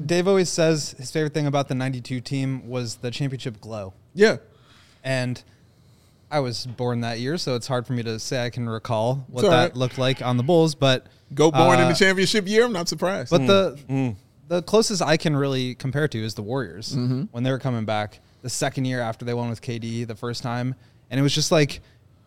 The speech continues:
Speaker 1: you're not touching them.
Speaker 2: Right.
Speaker 1: And it was also like the, the third quarter Warriors thing was its, was its whole thing where it was
Speaker 2: Yep.
Speaker 1: like messing around for the first half
Speaker 2: <laughs> Mm-hmm.
Speaker 1: and then, all right, time to play ball.
Speaker 2: Yep.
Speaker 1: Win the third quarter by forty points and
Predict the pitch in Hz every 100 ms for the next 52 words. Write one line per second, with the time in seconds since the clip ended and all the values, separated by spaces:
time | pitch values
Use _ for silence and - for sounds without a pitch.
0 | _ _ 135 156 156 165 - 180 - 139
1 | 85 101 - 127 113 131 143 143 131 -
2 | _ _ _ 156 147 165 - 156 143 143
3 | 135 127 135 147 151 - 156 139 123 131
4 | 143 - 110 104 101 120 123 123 139 -
5 | 135 120 123 120 143 135 147 160 101 -
6 | 123 123 107 110 139 185 151 156 180 165
7 | 156 - 131 135 127 127 123 147 208 -
8 | 127 135 127 127 117 139 120 110 - -
9 | _ _ _ - 139 143 151 131 107 101
10 | 101 123 160 _ _ _ _ - _ 127
11 | 156 160 165 143 147 131 123 117 131 127
12 | 113 120 117 110 - - 120 117 113 110
13 | 110